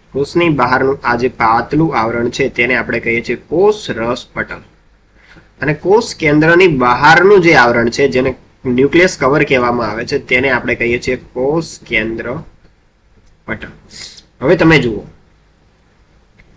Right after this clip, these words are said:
કે તમારું જે,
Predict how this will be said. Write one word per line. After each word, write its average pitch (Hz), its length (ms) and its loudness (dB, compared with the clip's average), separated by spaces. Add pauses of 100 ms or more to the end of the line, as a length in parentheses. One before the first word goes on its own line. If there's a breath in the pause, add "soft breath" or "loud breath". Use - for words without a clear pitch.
(3250 loud breath)
કે 185 120 4
તમારું 170 380 2
જે, 165 220 -2